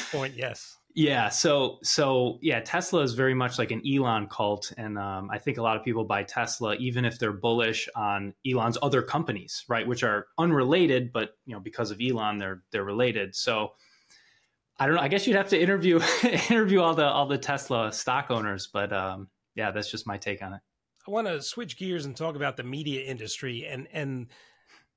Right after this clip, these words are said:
Speaker 1: the, the changing landscape a little bit. I mean, Netflix made a deal this week with the W W E to carry Raw live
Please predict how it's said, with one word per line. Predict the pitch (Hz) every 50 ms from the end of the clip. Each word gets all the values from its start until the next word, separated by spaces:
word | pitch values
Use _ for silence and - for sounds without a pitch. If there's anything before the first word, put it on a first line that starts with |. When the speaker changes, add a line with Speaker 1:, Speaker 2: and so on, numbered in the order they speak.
| _ _ _ _ _ _ _ _ _
Speaker 1:
the, | 226 214 -
the | 190 180 -
changing | - - 202 240 233 185 196 175 147 123
landscape | 127 131 151 175 170 - - - 147 131 -
a | 143
little | 127 127 120 117 117
bit. | 110 117 113 117
I | 143
mean, | 143 156 165 160 151
Netflix | 170 202 - - - - 160 147 139 - - - - - - _ _
made | 165 170 170 165
a | 147 135
deal | 123 117 147 151 156 156 147
this | 139 143 143 - -
week | - 120 110 110 113 - - - _ _ - - _ _ _
with | 143 143 143 135 131 - - - -
the | - 131
W | 120 135 143 131 147 139 143
W | 123 147 143 135 139 135 151
E | 156 151 143
to | 127 117
carry | - - - 139 139 135 123 117
Raw | 117 120 131 127 123 120 120 120 120 - _ _ _ _ _
live | - 135 131 131 120 107 101 101 104 - - -